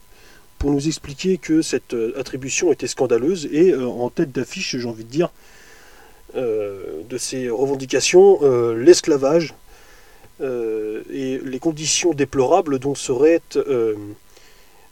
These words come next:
victimes les travailleurs, euh, dans les stades, euh, enfin au Qatar, et donc qui se, se, qui travailleraient donc pour trava-,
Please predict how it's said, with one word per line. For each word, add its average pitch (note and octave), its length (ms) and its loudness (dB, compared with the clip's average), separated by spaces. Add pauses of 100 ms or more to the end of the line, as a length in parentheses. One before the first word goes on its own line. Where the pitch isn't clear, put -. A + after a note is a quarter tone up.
victimes C#3 560 -2 (240)
les B2 220 -8
travailleurs, D#3 680 6 (500)
euh, A2+ 240 0 (960)
dans C3 120 -2
les A#2+ 100 -4
stades, D3+ 380 0
euh, A2 180 2
enfin B2 180 2
au A2+ 100 2
Qatar, D3 460 2
et A2+ 40 -4
donc C#3 220 -4
qui A#2 160 -16
se, - 180 -12 (540)
se, - 220 -20 (640)
qui - 80 -20
travailleraient A#2 400 -4
donc B2+ 160 -2
pour - 140 -10
trava-, A#2 320 -10